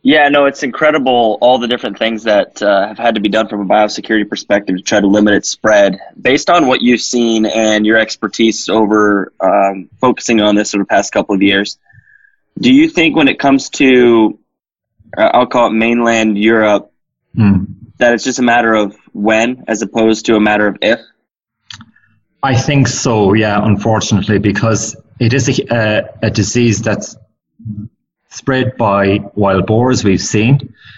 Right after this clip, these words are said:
Speaker 2: And wild boar don't recognize borders. And also there's been a human, uh, factor as well, because that the, the outbreak in Belgium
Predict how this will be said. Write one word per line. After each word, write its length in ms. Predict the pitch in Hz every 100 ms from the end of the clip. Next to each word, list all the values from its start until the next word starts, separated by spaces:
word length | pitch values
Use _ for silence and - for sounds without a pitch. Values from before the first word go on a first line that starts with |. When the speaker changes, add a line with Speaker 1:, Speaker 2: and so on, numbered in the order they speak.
| -
Speaker 2:
And 100 | -
wild 320 | 104 107 151 117
boar 220 | 120 113
don't 240 | 117 117
recognize 500 | 110 107 104 104 101
borders. 640 | - 110 107 98 92 - - - - - _ -
And 280 | 113 107 -
also 340 | 120 113 -
there's 260 | 107 110 -
been 320 | 120 110 110
a 80 | -
human, 640 | - 123 123 117 113 - -
uh, 240 | 110 101 95
factor 400 | - 104 - 107
as 160 | 95
well, 240 | 95 98 90
because 340 | 95 - 104
that 300 | 113 107 -
the, 340 | 120 113 110 -
the 140 | 117
outbreak 460 | 113 131 - 120 113
in 140 | 101
Belgium 560 | 107 110 104 107 90